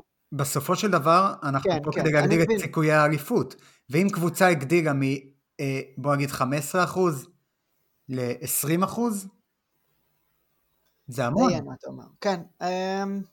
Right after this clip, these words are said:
Speaker 2: אני לא חושב שזה מספיק בשביל לוותר על כל מה שהם ויתרו.
Speaker 1: אז עכשיו דבר
Speaker 2: ברוקלין
Speaker 1: איתי, זהו, עכשיו
Speaker 2: נכון.
Speaker 1: דבר בניואנסים.
Speaker 2: אוקיי. אז קודם כל, אני גם מסכים עם ה-, עם ה-,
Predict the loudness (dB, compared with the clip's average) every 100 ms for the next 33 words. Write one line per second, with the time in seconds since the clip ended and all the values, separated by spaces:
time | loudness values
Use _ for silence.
0 | _ _ _ _ _ _ -2 2 4 4
1 | 2 2 0 -4 -4 -2 0 0 -2 -2
2 | -4 -4 -4 -6 -4 -2 -2 -2 -2 -2
3 | -2 -4 -4 -8 -10 -12 -4 -2 0 2
4 | 2 4 2 2 0 0 0 2 4 6
5 | 6 6 6 6 6 4 0 -10 -12 -16
6 | _ _ _ -12 -8 -8 -10 _ _ -20
7 | _ -4 -4 -8 _ 0 2 4 4 4
8 | 0 -2 -2 0 2 2 2 0 -4 -2
9 | -2 -2 -2